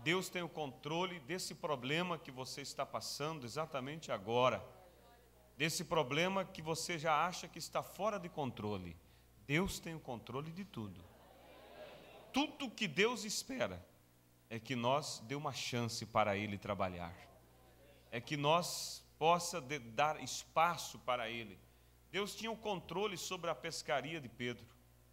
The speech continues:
mas Ele precisava de uma chance para dizer a Pedro aonde Pedro lançar a rede.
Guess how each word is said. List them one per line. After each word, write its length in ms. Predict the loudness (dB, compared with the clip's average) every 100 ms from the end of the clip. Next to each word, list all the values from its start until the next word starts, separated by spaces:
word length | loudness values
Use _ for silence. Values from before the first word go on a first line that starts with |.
| -20 -20 -20 -20 -4
mas 200 | -2 0
Ele 140 | 0
precisava 760 | -2 -4 -6 -2 4 4 4 -2
de 120 | -4
uma 160 | -4 -2
chance 680 | -2 -2 -2 -4 -8 -14 -20 -20 -20 -20 -6 4
para 160 | 4
dizer 360 | 4 -2 0 2
a 80 | 2
Pedro 420 | 2 0 2 4
aonde 460 | 4 4 2 -2 -4
Pedro 360 | -2 -2 0
lançar 400 | 0 2 2 4
a 40 | 2
rede. 440 | 0 -2 -6